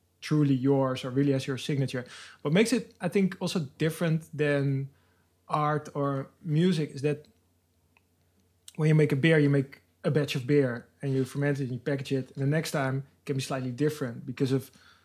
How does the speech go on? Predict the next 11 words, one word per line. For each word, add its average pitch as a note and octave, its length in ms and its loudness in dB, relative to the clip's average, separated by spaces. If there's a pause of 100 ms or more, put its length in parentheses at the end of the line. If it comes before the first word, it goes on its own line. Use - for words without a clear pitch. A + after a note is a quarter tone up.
(220)
ingredients D3 840 2 (100)
and B2+ 180 -8
the B2+ 60 -8
different C3+ 300 -6
harvest. C3+ 680 -2
But, C#3+ 220 -6 (240)
so, D3 240 -4 (460)
but D3+ 120 -2
if D3+ 120 2
you, E3 200 0
yeah, D#3 320 2